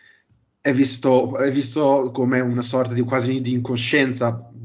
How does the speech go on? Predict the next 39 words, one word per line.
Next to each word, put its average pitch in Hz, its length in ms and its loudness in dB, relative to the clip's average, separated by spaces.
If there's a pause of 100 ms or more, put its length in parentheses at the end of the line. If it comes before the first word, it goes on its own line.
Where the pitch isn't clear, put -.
(140)
senza 143 340 0
aprire 135 340 -2
troppi 143 300 -4
discorsi, 135 480 -4
perché 123 220 -4
adesso 123 260 0
se 113 480 0
là 120 340 0
si, 120 140 -4
si, 113 260 -8
si, - 240 -12
è 113 120 -2
davvero 117 320 2 (160)
un 110 120 -6
clima 120 220 2
un 107 60 2
po' 117 100 -2
di 110 120 0
ferro 113 340 0
a 101 40 -4
riguardo, 101 460 -4
quindi, 101 300 -6 (960)
eh, 98 340 -2
però 156 320 4
avevamo 147 300 4
triggerato 139 460 2
Foglia, 107 380 -2
l'ho 107 80 -4
visto 117 320 -4
che 98 80 -8
avevamo 98 220 -8
triggerato 95 400 -8
Foglia, 92 400 -8
stava 120 220 -4
per 110 120 -4
dire 104 160 -2
qualcosa. 95 580 -2 (540)
Dai, 123 160 4
sbilanciati, 120 880 0